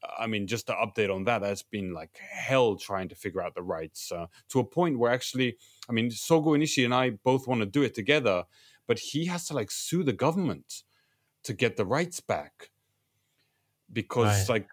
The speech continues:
Speaker 1: the company that made the film went under, and the, uh, like, because of Japanese, like, copyright law or something, like, the rights are, like,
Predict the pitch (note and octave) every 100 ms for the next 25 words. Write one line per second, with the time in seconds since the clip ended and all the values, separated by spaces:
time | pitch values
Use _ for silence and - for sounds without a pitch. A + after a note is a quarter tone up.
0 | _ _ - A#2 - C3+ C3 C3+ B2 A2
1 | A2 B2+ B2+ A#2+ B2+ A2+ A2 B2 D#3 C3+
2 | G#2+ G2+ G2+ G2 G2+ A2 A2 F#2+ - G#2+
3 | G#2+ A2+ - A#2+ A2 G2 A2+ A#2+ A2+ G#2+
4 | G2 - A#2 C3+ A#2 A#2+ A2 A#2+ B2 A2+
5 | C3 B2 C3 A#2 A2 _ - - - _
6 | - _ - - A#2+ G#2 A2 A#2 B2+ G#2+
7 | G#2